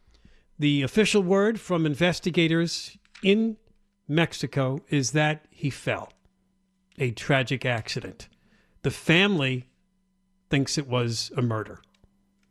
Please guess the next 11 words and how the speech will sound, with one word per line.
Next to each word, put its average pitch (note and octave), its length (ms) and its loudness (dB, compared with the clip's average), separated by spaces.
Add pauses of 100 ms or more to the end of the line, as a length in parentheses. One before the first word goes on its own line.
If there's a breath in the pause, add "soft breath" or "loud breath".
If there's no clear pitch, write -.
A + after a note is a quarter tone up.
(920)
And C3 420 0
it's C3 220 -4
gotten F3 440 0
difficult D3+ 640 0
because C3 640 -2 (520)
they're B2 120 -6
talking G3+ 440 0
about C3 400 -2
cremating F3+ 640 0
his B2 180 -4
body. D#3+ 640 0